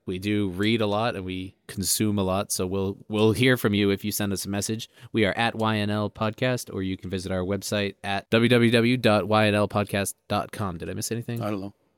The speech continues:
Speaker 2: The page, Joy.
Speaker 1: Yeah, and then be sure to find us on, find the group on Facebook. The, just search the name of the show, and, uh, you'll find the group, and you can come in and talk music in a safe space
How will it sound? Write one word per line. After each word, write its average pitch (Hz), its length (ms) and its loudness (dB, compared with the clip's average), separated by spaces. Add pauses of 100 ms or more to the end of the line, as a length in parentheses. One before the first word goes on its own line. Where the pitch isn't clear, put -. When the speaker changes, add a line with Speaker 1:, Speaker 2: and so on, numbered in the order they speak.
(160)
Speaker 2:
The 104 100 -4
page, 101 420 0 (200)
Joy. 101 280 -2 (600)
Speaker 1:
Yeah, 120 220 2
and 104 100 0
then 123 120 4
be 131 100 4
sure 139 220 4
to 123 260 2
find 135 240 2
us 131 100 2
on, 123 140 2
find 131 320 0
the 123 60 2
group 123 240 2
on 113 160 4
Facebook. 104 480 2
The, 90 160 0
just 104 240 -4
search 131 180 2
the 123 100 -2
name 110 180 2
of 110 40 2
the 107 80 2
show, 101 320 2 (380)
and, 92 280 -4
uh, 90 240 0
you'll 95 200 0
find 104 200 2
the 101 60 0
group, 104 260 0
and 92 140 0
you 90 60 -2
can - 120 -10
come 101 200 -2
in 98 80 -2
and 90 100 -4
talk 92 380 -4
music 98 500 -2
in 92 160 -8
a 87 60 -6
safe 98 280 -2
space - 460 0